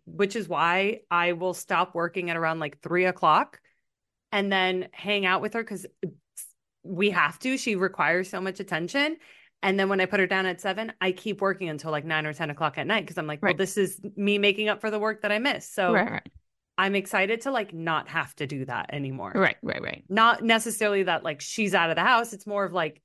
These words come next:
Speaker 1: I have so much shit to do.
Speaker 2: Yeah.
Speaker 1: Um, and then really my highlight is that we're out of Mercury retrograde, and
Speaker 2: Yeah.
Speaker 1: I am very happy about that.
Speaker 2: And when, what, when did that happen?
Speaker 1: January first. But really,
Speaker 2: Oh, yeah,
Speaker 1: it's, like,
Speaker 2: that's what I thought. Okay.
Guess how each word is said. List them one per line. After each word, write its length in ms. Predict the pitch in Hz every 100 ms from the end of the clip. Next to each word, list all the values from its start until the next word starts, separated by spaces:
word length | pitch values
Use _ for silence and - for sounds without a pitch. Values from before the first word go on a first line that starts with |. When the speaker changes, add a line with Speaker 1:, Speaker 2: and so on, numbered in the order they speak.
| -
Speaker 1:
I 80 | 180
have 180 | 180
so 160 | - 160
much 180 | 147 143
shit 140 | 190
to 60 | -
do. 200 | - 180 - - -
Speaker 2:
Yeah. 140 | 185 - _ _ -
Speaker 1:
Um, 320 | 226 226 226
and 160 | 262 269
then 160 | 285
really 260 | 277 330 302
my 160 | 233 190
highlight 340 | 175 160 139
is 100 | 151
that 140 | 165
we're 140 | 165 175
out 220 | 165 160
of 100 | 143
Mercury 400 | 147 143 - 139
retrograde, 680 | 139 135 - - 60 57 -
and 160 | 170 165
Speaker 2:
Yeah. 200 | 160 208
Speaker 1:
I 260 | 156 160 - _ _ _ -
am 260 | 170 165 151
very 540 | 165 151 151 151 147 147 _ -
happy 340 | 147 131 135
about 240 | 127 - -
that. 140 | - -
Speaker 2:
And 180 | 233 226
when, 320 | 226 233 226 208 -
what, 260 | 208 190 -
when 280 | 202 202
did 140 | 208 185
that 200 | 190 170
happen? 400 | 151 - - 175 _ _ _ _ -
Speaker 1:
January 480 | 185 175 165 165
first. 500 | 156 165 - - - -
But 140 | 208
really, 260 | 196 208 202
Speaker 2:
Oh, 20 |
yeah, 160 | 196 -
Speaker 1:
it's, 40 |
like, 80 | 208 214
Speaker 2:
that's 20 |
what 120 | 190
I 100 | 185
thought. 180 | 175 - 190
Okay. 200 | - 135